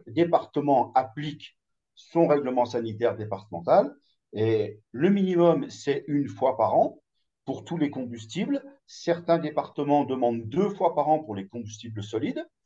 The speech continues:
D'autres départements réclament deux fois pour les combustibles gaz. Donc, euh, voilà, <laughs> c'est un peu,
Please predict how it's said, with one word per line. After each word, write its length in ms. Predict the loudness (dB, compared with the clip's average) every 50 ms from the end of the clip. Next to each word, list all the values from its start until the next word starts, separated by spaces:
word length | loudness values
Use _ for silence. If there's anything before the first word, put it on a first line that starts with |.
| _ _ _ _ _ _ _ _
D'autres 560 | -20 -16 -12 -4 0 2 2 2 2 2 0 0
départements 720 | 0 0 0 0 0 0 -2 -6 -2 2 4 4 6 4
réclament 500 | 4 2 -2 2 2 2 2 2 -2 -4
deux 200 | -4 -2 -2 -2
fois 280 | -2 2 2 2 2 2
pour 100 | 0 -2
les 100 | -2 -2
combustibles 560 | -4 -6 -6 -8 -10 -10 -8 -4 -4 -2 2
gaz. 420 | 6 6 6 6 4 0 -8 -18 _ _ _ _ _ _ _ _ _ _ _ _ _ -20 -10 -2
Donc, 440 | 0 0 0 0 -2 -6 -10 -12 -8 -2 0
euh, 400 | 0 2 2 2 0 0 0 4
voilà, 280 | 6 8 8 8 6 2 -2
<laughs> 80 | -8 -10
c'est 200 | -10 -4 -2 -2
un 80 | -2
peu, 400 | -2 0 4 6 6 8 6 4